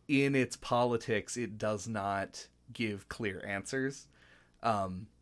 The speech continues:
I'm probably not well versed enough to, like, uh, go into any fine details on, like, what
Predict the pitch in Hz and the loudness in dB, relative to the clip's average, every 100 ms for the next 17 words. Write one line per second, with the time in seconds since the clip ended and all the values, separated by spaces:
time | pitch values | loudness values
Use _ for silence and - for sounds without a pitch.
0 | _ - 127 135 120 110 - - - - | _ 2 6 8 6 -4 -12 -20 -20 -20
1 | - - _ _ _ _ - - 170 185 | -20 -20 _ _ _ _ -6 6 8 8
2 | 196 190 190 190 185 175 156 160 170 - | 6 2 2 4 4 2 2 2 2 0
3 | _ - 151 147 147 151 131 135 139 - | _ -6 4 10 10 10 6 4 4 0
4 | - 147 139 123 135 - - - 147 127 | 2 2 4 4 2 0 -4 0 2 4
5 | 117 110 110 - 139 113 107 104 101 131 | 4 2 0 -2 2 4 4 0 -4 2
6 | 127 120 113 120 - 123 110 113 107 95 | 4 4 2 0 2 2 4 0 -2 -6
7 | - 101 107 113 113 110 110 - 113 113 | -2 0 2 0 0 0 0 0 2 2
8 | 120 117 107 107 95 - 110 107 107 104 | 2 2 2 0 -4 -6 -10 -2 0 0